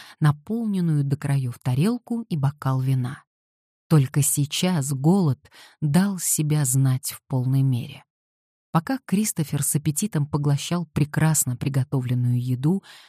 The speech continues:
жареную камбалу, картофель, завёрнутых в хрустящий бекон копчёных устриц —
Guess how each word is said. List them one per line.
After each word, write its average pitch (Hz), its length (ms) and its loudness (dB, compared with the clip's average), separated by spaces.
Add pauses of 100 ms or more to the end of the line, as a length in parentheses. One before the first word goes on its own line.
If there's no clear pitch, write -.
(200)
жареную 127 760 0
камбалу, 131 720 0 (280)
картофель, 151 680 0 (380)
завёрнутых 170 800 2
в - 100 -16
хрустящий 156 760 0
бекон 165 480 0
копчёных - 720 -2
устриц — - 580 -6